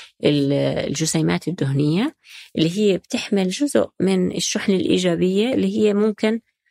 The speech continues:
شوي يكون بينها، آه، كروس توك مع الخلايا تبعتنا، وبالتالي،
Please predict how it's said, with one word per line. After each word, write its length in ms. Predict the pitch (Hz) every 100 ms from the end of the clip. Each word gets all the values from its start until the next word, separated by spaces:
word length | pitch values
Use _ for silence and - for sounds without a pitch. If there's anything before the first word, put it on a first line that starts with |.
| _ _
شوي 300 | - - 208
يكون 340 | 196 196 190
بينها، 600 | 180 180 180 185 175 180 -
آه، 260 | 156 151 151
كروس 300 | - 190 -
توك 340 | - 170 - 170
مع 260 | 156 160 - -
الخلايا 840 | 143 143 139 - - - - 151 147
تبعتنا، 480 | 147 151 156 190
وبالتالي، 600 | 190 147 - 151 143 143